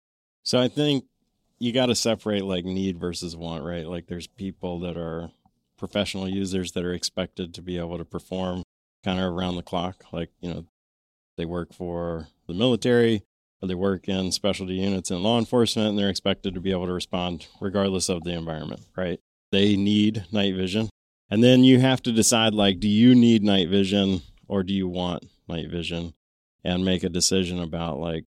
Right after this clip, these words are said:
where does it fall in your priority spectrum? You know, I, like,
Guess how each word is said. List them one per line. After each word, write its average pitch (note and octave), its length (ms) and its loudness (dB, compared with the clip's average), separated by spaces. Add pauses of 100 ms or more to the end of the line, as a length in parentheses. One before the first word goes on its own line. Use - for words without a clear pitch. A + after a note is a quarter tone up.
(380)
where A2 120 6
does G#2+ 140 8
it G2+ 120 4
fall G2 300 4
in F#2+ 80 0
your F2 280 -2 (340)
priority F2+ 640 -2
spectrum? F#2 560 -4 (500)
You F2+ 120 -2
know, E2+ 60 -2
I, F2+ 180 0 (280)
like, D2 160 -4